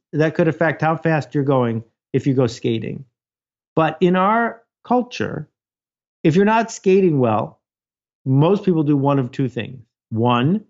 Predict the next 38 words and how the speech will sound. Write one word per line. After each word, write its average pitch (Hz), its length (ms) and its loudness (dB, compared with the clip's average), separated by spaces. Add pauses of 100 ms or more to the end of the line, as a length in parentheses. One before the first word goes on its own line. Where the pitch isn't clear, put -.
(600)
go 156 60 2
out 160 160 2
and 151 80 0
buy 151 140 2
a 139 40 2
new 139 140 0
pair 139 160 -2
of 110 80 -4
skates. - 540 -6 (560)
Or 131 180 2
two, 135 600 0 (320)
blame 180 560 4
the 139 100 0
fact 113 440 -4 (140)
that 127 140 -2
there 139 140 2
are 135 40 2
a 131 80 2
lot 131 280 2
of 135 100 -6
people 104 560 -6
on 120 160 -2
the 110 120 -2
ice. - 340 -16 (460)
And 147 420 0 (460)
I 156 100 -2
think 214 200 -2
what 208 140 0
we 170 120 0
need 196 260 2
to 151 60 -4
do 113 540 -2
is 135 180 0
look 190 300 2
at 196 160 -2
the 147 100 -2
system 175 480 -4
itself. 156 580 -4